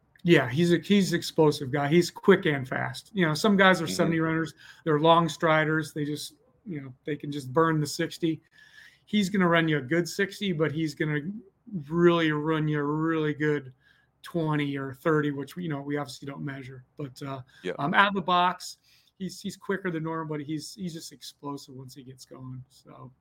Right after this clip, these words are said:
Speaker 1: yeah,
Speaker 2: Yeah.
Speaker 1: he's an exciting guy. Speed, power, and I'm not sure if he's a second baseman. I can't really see sec-, drafting a second baseman one one. I think he goes to center field, you know, and,
Speaker 2: Ooh.
Speaker 1: um, never seen him out there, but he certainly profiles for center field.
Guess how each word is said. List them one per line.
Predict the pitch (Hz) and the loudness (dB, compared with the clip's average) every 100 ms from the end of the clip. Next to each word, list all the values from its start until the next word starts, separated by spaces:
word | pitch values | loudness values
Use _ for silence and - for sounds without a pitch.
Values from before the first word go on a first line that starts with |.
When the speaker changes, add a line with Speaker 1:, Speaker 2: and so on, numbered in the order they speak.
| - | -14
Speaker 1:
yeah, | 160 | -6
Speaker 2:
Yeah. | 151 | 0
Speaker 1:
he's | 175 | 0
an | 170 | 0
exciting | - 151 143 143 | -6 -10 -8 -4
guy. | 147 139 - - - | -2 -4 -8 -20 -18
Speed, | - - 202 190 156 | -14 0 6 6 6
power, | 165 165 165 160 - - - | 6 8 8 4 -4 -14 -6
and | 208 | 2
I'm | 214 220 | 4 4
not | 208 | 2
sure | 208 202 | 2 0
if | 190 | 2
he's | 165 | -2
a | |
second | 156 180 - 156 | -2 -4 -2 0
baseman. | 151 156 156 151 | 2 0 -2 -6
I | |
can't | 143 156 156 | -6 -6 -4
really | 147 | -4
see | - 156 | -4 -6
sec-, | 147 - 180 | -4 -4 -6
drafting | 175 156 - 147 | -4 -4 -4 -8
a | |
second | 131 156 151 | -8 -8 -6
baseman | 147 147 - 151 | -2 -2 -4 -6
one | 151 151 | -4 -4
one. | 151 151 151 _ - - - | -2 -2 -4 _ -20 -20 -10
I | 151 | -8
think | 147 170 165 160 _ | -6 -4 -4 -6 _
he | 165 | -6
goes | 156 156 143 | -2 -2 -4
to | |
center | 139 160 147 | -10 -8 -8
field, | 135 147 131 127 - | -8 -10 -12 -14 -10
you | 165 | -8
know, | 143 139 135 | -6 -8 -10
and, | 131 127 _ - | -12 -14 _ -10
Speaker 2:
Ooh. | 165 | -6
Speaker 1:
um, | 302 196 131 131 - _ - | -4 -4 -8 -12 -20 _ -2
never | 180 170 | 0 0
seen | - 202 | 2 4
him | 175 | 6
out | 175 175 | 6 4
there, | 175 165 | 2 0
but | 156 | 0
he | 156 156 | -2 -6
certainly | - 202 190 170 | -8 -6 -4 -6
profiles | - 170 165 165 151 143 143 - _ _ | 0 2 2 -2 -4 -4 -8 -16 _ _
for | - 156 151 | -6 -4 -4
center | - 139 135 | -8 -12 -14
field. | - 139 139 | -12 -12 -12